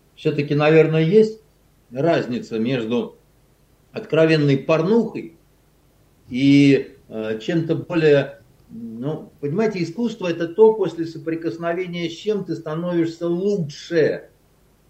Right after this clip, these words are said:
Это старое эллинское, э, определение.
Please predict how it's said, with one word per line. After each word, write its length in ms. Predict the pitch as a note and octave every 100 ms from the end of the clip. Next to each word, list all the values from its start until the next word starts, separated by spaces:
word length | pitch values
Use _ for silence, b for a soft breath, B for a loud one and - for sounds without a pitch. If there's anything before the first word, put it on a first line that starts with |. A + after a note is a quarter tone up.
| _ _ -
Это 240 | C#3 E3
старое 640 | D#3+ - G3+ G3 E3+ E3+ -
эллинское, 1000 | F#3 F3 E3+ D3 - F3 D#3 D3+ C#3+ - _ _
э, 60 | C3
определение. 1800 | B2+ B2+ C3 B2+ B2+ C3 C#3+ E3 D#3 F#3+ F#3+ D#3+ A2 G2+ G2+ B2+ F#2+ -